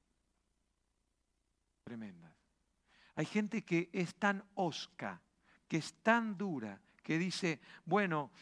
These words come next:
tenemos problemas de amor, vamos a tener un hijo para solucionarlo". Y eso es como echar gasolina a una hoguera. Y bueno, y tengamos otro hijo, a ver si al final las, y van así, y tienen como tres hijos, y se llevan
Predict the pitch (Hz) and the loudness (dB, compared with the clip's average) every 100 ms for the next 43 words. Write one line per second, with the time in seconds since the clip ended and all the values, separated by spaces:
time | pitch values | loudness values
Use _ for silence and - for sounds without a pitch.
0 | - - 175 208 208 202 202 196 180 190 | -10 0 4 4 4 4 4 6 4 4
1 | 196 175 233 233 214 208 208 220 226 202 | 2 2 2 2 0 0 2 0 0 2
2 | 175 156 165 151 165 147 110 107 101 _ | 2 2 0 -4 -2 0 0 -4 -10 _
3 | _ _ _ _ _ _ 151 175 180 165 | _ _ _ _ _ _ -2 -2 -2 -8
4 | 160 143 156 - _ _ _ _ _ _ | -8 -8 -10 -14 _ _ _ _ _ _
5 | - - - 170 156 139 143 135 165 185 | -10 -4 0 2 2 0 -2 -2 -2 0
6 | 151 143 139 127 123 104 95 - _ _ | 0 0 0 0 -2 -2 -6 -10 _ _
7 | _ _ _ _ _ _ _ _ _ _ | _ _ _ _ _ _ _ _ _ _
8 | _ - 190 226 202 214 233 254 247 254 | _ -2 2 4 4 6 8 8 6 2
9 | - 226 262 233 226 247 202 226 - 214 | 4 4 6 8 8 8 6 4 6 8
10 | 233 285 247 - 302 196 180 185 240 220 | 10 12 10 8 0 0 2 6 8 6
11 | 190 254 226 233 226 208 208 202 226 - | 4 2 2 2 0 0 -2 0 -2 -2
12 | - 226 - - - - 165 175 196 220 | 2 2 2 -10 -10 -2 2 2 2 2
13 | 220 220 | 2 0